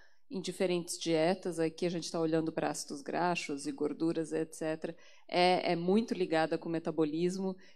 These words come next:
e hoje se sabe que a mitocôndria é um controlador, inclusive, da resposta inflamatória em várias células. Então,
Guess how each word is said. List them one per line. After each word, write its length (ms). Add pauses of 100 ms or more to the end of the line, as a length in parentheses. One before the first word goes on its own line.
e 120
hoje 260
se 160
sabe 240
que 80
a 40
mitocôndria 460
é 40
um 60
controlador, 960
inclusive, 560
da 100
resposta 520
inflamatória 640
em 60
várias 320
células. 440
Então, 280